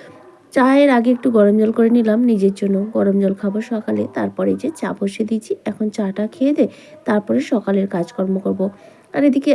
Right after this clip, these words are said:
একরকম ভেবে রাখলাম আজ থেকে মেয়ের স্কুল, টিউশন সবটাই শুরু, তবে আজকে কিন্তু কোথাও গেল না, কারণ কালকে ওই মেলা শেষ হয়েছে তো প্রচণ্ড চাপ গেছে এই মেলার সময়, সেই জন্য এই শুক্র শনি দুটো দিন রেস্ট নিয়ে একেবারে সোমবার থেকে সমস্তটাই শুরু করব।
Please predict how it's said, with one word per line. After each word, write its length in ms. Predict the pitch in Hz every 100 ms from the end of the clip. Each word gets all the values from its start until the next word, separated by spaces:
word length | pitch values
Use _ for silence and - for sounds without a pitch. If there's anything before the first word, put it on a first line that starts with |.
| -
একরকম 420 | 247 254 254 269 247
ভেবে 220 | 233 226
রাখলাম 320 | 240 240 254 -
আজ 140 | 220
থেকে 200 | - 262 262
মেয়ের 200 | 233 226
স্কুল, 340 | - 226 233 220
টিউশন 340 | 220 214 226
সবটাই 400 | 233 214 214 214
শুরু, 260 | 226 247 220 - - -
তবে 180 | 285 294
আজকে 320 | 269 220 - 240
কিন্তু 260 | 269 277 294
কোথাও 300 | 226 208 202
গেল 200 | 196 196
না, 140 | 196
কারণ 240 | 196 202 220
কালকে 400 | 233 - 196 196 254
ওই 100 | 247
মেলা 280 | 214 190 208
শেষ 180 | 220 220
হয়েছে 220 | 262 381
তো 120 | 330 208 - - - - -
প্রচণ্ড 500 | 277 285 311 311 294
চাপ 300 | 285 240 208 202
গেছে 260 | 214 202 262
এই 200 | 277 220
মেলার 320 | 214 208 220
সময়, 300 | - 220 247
সেই 200 | 240 202
জন্য 220 | 208 220 294 -
এই 120 | 247
শুক্র 300 | 247 247 - 294
শনি 240 | 320 320
দুটো 220 | 254 208
দিন 220 | 214 240 247
রেস্ট 260 | 208 208 -
নিয়ে 140 | 170 196
একেবারে 400 | 240 247 311 330
সোমবার 360 | 339 226 208 226
থেকে 260 | - 254 427 - - - -
সমস্তটাই 640 | 233 190 202 - 233 302
শুরু 200 | 294 226
করব। 240 | 202 202